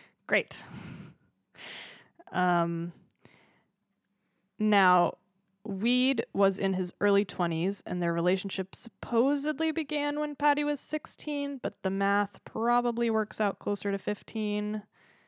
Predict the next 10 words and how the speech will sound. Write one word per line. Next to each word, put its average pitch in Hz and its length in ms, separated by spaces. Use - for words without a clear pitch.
which - 580
isn't 175 500
great. - 640
Um, 170 640
now, 170 540
so 170 560
they 196 160
started 190 300
this 190 160
relationship. 170 760